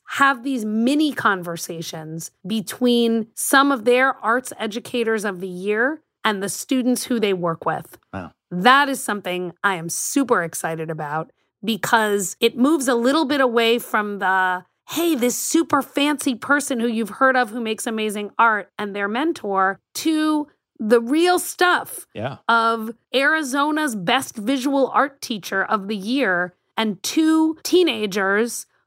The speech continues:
Speaker 1: who get to be inspired and trained and moved by this person's work. I'm really excited about that.
Speaker 2: Yeah, and Dodger spring training is in Arizona, so I'm down. If we could schedule this for, like, February, March.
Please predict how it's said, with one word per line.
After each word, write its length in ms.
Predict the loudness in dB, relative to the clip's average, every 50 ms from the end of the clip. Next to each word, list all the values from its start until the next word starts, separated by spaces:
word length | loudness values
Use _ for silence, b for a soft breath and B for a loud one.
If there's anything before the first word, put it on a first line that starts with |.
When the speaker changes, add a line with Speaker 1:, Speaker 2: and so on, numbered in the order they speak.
| _ -8
Speaker 1:
who 540 | -2 0 2 2 4 4 4 4 2 2 0 -4 _ _ -14 -14 -12 -4 0
get 300 | 2 2 2 0 -2 -6
to 120 | -6 -6 -6
be 580 | -4 -4 -2 0 0 2 2 2 0 0 -4 _ _ -2
inspired 880 | 0 0 0 0 0 4 4 6 6 6 6 4 4 4 4 2 -2 -6 _ -10
and 320 | -10 -8 -10 -10 -12 -12
trained 720 | -12 -6 -2 0 2 2 2 2 2 2 2 0 0 -2 -4 b b b b b b
and 200 | 0 0 2 2
moved 460 | 4 4 4 4 4 2 0 -2 -2
by 160 | -2 -2 -2 -2
this 200 | -4 -6 -6 -6
person's 460 | -4 -2 -2 -2 -2 -4 -8 -8 -6
work. 340 | -6 -6 -4 -6 -6 -10 -16 _ _ _ _ -20 -20 _ -14
I'm 240 | -12 -10 -8 -4 0 2
really 300 | 4 4 6 4 4 2
excited 420 | 0 -2 0 0 0 2 0 0
about 300 | -2 -2 -4 -4 -4 -4
that. 280 | -2 0 2 2 2 0 -2 _ _ _ _ _ _
Speaker 2:
Yeah, 280 | -8 -4 0 0 0 0
and 140 | 0 2 4
Dodger 380 | 4 6 4 4 2 0 -2
spring 360 | -2 -2 -2 -2 0 0 0
training 340 | -2 -2 0 0 0 0 0
is 140 | 0 0 0
in 80 | 0 0
Arizona, 540 | 2 2 2 0 0 0 -2 -2 -4 -6
so 180 | -6 -6 -6 -6 -4 -2
I'm 220 | 0 0 2 2
down. 360 | 2 2 2 2 0 -4 -8 -10
If 180 | -10 -8 -2 2
we 100 | 2 2
could 200 | 2 2 -2 -2
schedule 520 | -2 2 4 4 4 4 4 2 2 4
this 220 | 4 2 0 0 -2
for, 160 | -2 -2 0
like, 280 | 2 2 2 0 -2 -4
February, 680 | -6 -2 0 2 2 2 2 2 4 4 4 2 2 0
March. 580 | 0 0 0 0 -2 -2 -4 -4 -8 -10 -10